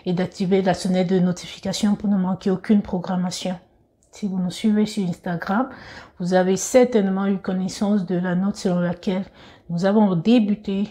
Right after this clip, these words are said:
euh, les, les no-, la nouvelle programmation depuis le premier octobre. Je m'excusais déjà pour mon absence, comme je l'ai mentionné dans cette vidéo à laquelle je vais faire allusion à la, celle de, à la suite de celle-ci. Cela a été dû à plusieurs obligations, notamment la naissance d'un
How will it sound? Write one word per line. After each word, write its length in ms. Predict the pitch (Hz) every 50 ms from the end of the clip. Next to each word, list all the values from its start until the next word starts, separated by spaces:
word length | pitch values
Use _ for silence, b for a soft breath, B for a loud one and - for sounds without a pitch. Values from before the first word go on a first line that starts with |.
| - - -
euh, 380 | 180 175 175 175 175 170 175 180
les, 240 | 180 175 170 175
les 160 | 170 170 175 175
no-, 160 | 180 175 151
la 140 | 185 185 185
nouvelle 280 | 185 180 175 190 190
programmation 600 | - - 196 175 180 175 175 185 180 - - 180
depuis 240 | 180 180 - - 190
le 100 | 180 175
premier 320 | - - 190 175 185 190
octobre. 460 | 185 180 180 - - 190 196 240 233 - - B B B B B B B
Je 140 | B - 185
m'excusais 720 | 175 175 175 185 196 - - - - 202 185 190 190 190 185
déjà 340 | 180 190 180 175 196 190
pour 240 | 185 - - - 180
mon 200 | 185 180 175 175
absence, 580 | 175 175 - - - 190 196 220 233 - - B B B B B B B B -
comme 160 | 202 185 180
je 80 | 175 180
l'ai 140 | 175 175
mentionné 500 | 180 175 175 - - - 180 180 190 196
dans 140 | 190 196 185
cette 180 | 180 - 185 185
vidéo 340 | 180 175 175 180 180 185 190
à 60 | 180
laquelle 300 | 180 180 - 202 185 185
je 80 | 185
vais 100 | 185 196
faire 280 | - - 190 180 175 180
allusion 420 | 180 175 170 156 170 185 190 175 - - - -
à 80 | - 180
la, 120 | 175 175
celle 260 | - - 202 175 180
de, 180 | 175 165 151 160
à 80 | 190
la 100 | 180 180
suite 220 | 175 - - 180 165
de 60 | 185
celle-ci. 580 | - - 190 175 185 170 - - 208 233 247 B B B B B B B B B B B B
Cela 220 | - - 208 190 202
a 60 | 196
été 180 | 190 - 202
dû 220 | 196 180 196 208 190
à 80 | 180
plusieurs 680 | - - - 214 220 214 208 190 196 202 185 180 180 175
obligations, 640 | 170 170 175 165 165 165 165 - - 196 190 190
notamment 500 | 190 190 185 185 - 185 175 185 185 190
la 120 | 190 185 180
naissance 500 | 180 175 175 - - 180 185 185 - -
d'un 180 | 196 180 180